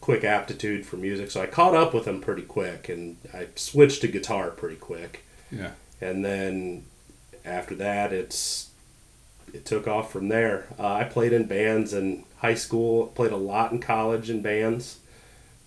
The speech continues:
Speaker 1: but the, the solo singer-songwriter thing probably started maybe eight, nine years ago.
Speaker 2: Okay. What college?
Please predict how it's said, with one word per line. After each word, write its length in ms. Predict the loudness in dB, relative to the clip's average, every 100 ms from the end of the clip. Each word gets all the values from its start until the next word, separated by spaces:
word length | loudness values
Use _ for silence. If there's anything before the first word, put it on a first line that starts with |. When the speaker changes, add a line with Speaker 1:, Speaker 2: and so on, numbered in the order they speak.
| -6
Speaker 1:
but 300 | 0 0 0
the, 440 | -2 -2 -2 -4 -6
the 160 | -4 -2
solo 420 | 6 8 8 6
singer-songwriter 960 | 8 8 8 8 2 4 6 4 4
thing 240 | 4 4 2
probably 380 | 0 2 4 2
started 800 | -2 -4 -2 0 2 4 2 -2 -12 -16 -16 -16 -16 -16 -16 -18 -18 -6
maybe 240 | -2 -2 0
eight, 260 | 0 0
nine 340 | -2 -2 -2 -2
years 200 | -4 -4
ago. 220 | -10 -12 -12 -16 -16 -16 -12 -4
Speaker 2:
Okay. 260 | -2 -2 -6 -12 -16 -16 -16 -16 -16 -10 0
What 140 | 4
college? 500 | 8 8 6 0 -10